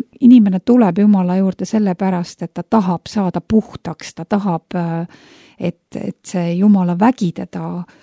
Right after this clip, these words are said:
puudutaks. Ja Juhani Kosmanen siin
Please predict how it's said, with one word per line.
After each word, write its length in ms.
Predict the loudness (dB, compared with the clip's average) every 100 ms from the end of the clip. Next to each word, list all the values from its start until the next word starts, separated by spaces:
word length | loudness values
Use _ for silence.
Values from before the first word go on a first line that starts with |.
| _
puudutaks. 800 | 0 2 2 -2 _ -12 -12 -16 -16 _ -20 -20 -20 _
Ja 420 | 0 4 4 2 0 -8
Juhani 580 | -8 0 4 6 6 4
Kosmanen 720 | 4 4 4 4 4 6 6 4
siin 360 | 2 4 4